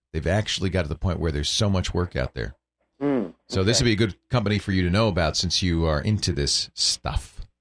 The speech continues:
Speaker 2: Right. I'm trying to write it down here, but you'll have it in the show notes, right?
Speaker 1: Yeah. P I X E L, like a pixel.
Speaker 2: Yeah.
Speaker 1: And core, like Peace Corps, C O R P S dot com.
Speaker 2: Oh, C O R P. Yeah, I had it wrong. Okay.
Speaker 1: Yeah, corpse.
Speaker 2: All
Speaker 1: I don't wanna
Speaker 2: right.
Speaker 1: say corpse. That sounds bad.
Speaker 2: All
Speaker 1: Uh,
Speaker 2: right.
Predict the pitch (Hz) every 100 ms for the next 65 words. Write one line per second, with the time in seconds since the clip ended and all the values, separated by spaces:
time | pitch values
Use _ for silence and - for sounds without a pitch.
0 | - 117 123 101 - 139 208 196 175 180
1 | 165 170 175 160 135 170 180 175 160 135
2 | - 156 131 98 - 110 113 - 135 135
3 | 80 - 185 214 175 160 127 135 131 120
4 | 107 120 139 98 92 - 120 - 170 -
5 | _ _ 220 151 117 - 214 175 131 123
6 | 123 180 - - 53 - - 123 110 107
7 | - 101 87 - - 67 - 71 - -
8 | 170 151 147 139 151 151 135 131 135 143
9 | 113 123 127 110 113 104 107 - _ -
10 | 117 76 113 80 - - - _ _ 226
11 | 190 101 113 82 78 - 135 113 - -
12 | 85 67 76 64 60 _ _ _ _ -
13 | 185 107 101 98 95